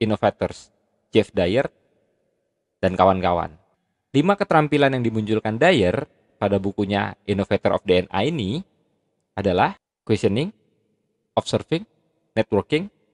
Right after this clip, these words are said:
experimenting, associating. Nah, kelima keterampilan, keterampilan ini pada kurikulum dua ribu tiga belas disebut dengan pendekatan saintifik atau strategi pembelajaran saintifik dan ditempatkan sebagai urutan langkah-langkah pembelajaran yang nyaris menggantikan eksplorasi, elaborasi, konfirmasi. Konfirmasi, dan ini diganti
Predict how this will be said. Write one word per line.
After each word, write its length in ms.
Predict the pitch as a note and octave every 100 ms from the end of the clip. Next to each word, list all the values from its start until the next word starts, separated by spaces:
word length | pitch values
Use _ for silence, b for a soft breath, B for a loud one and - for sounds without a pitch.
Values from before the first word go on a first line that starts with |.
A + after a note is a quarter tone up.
| _
experimenting, 720 | - - B2 A2 F#2 F#2+ D#3+ G3+ _ _
associating. 640 | - D3+ - E3 - G2+ - _ _ _ _ _ _ -
Nah, 80 | F#2+
kelima 240 | - B2+
keterampilan, 480 | C#3 C#3+ C#3+ C#3 C3 A#2+
keterampilan 480 | - B2+ B2+ B2+ B2
ini 320 | G#2+ E3 G#3+ - _ _
pada 160 | A2+ A2
kurikulum 400 | - A2+ - A#2
dua 160 | A2
ribu 80 | G#2
tiga 240 | G#2+ G2 A#2+
belas 320 | F#3+ C3 B2+
disebut 480 | G#2 - G2 E3 -
dengan 240 | G2+ D#3
pendekatan 480 | B2 G2 G2+ - D#3+
saintifik 560 | - A#2 D#3 - D#3 - _ _ _ _ _ -
atau 160 | -
strategi 480 | D#3+ - A#2+ A2+ D3
pembelajaran 480 | - A2 G#2 C3+ F3+ - _ _
saintifik 560 | - C#3 D#3 F3 C#3 B2 _ _ _ _ _ _ _ _ _
dan 240 | C3+ D3+
ditempatkan 640 | C#3+ - C#3 - C#3+ F#3
sebagai 320 | F#3+ D3 C3 F3
urutan 360 | D#3+ C#3+ E3
langkah-langkah 480 | D#3 C#3 C3+ C3 B2+
pembelajaran 480 | B2 A2 G#2+ A#2 D3 D#3
yang 200 | B2 A#2+
nyaris 200 | D#3+ -
menggantikan 560 | A#2 G#2+ G#2 G#2 D#3
eksplorasi, 640 | - - G#2+ G2+ G2+ - -
elaborasi, 640 | A#2 G2+ G2+ G#2+ G#2+ E3
konfirmasi. 640 | C3+ A2+ A#2+ A2+ C3 -
Konfirmasi, 280 | C3+ E3 E3 B2+
dan 120 | B2+
ini 120 | F3
diganti 520 | G3 B2+ B2+ E3+ D#3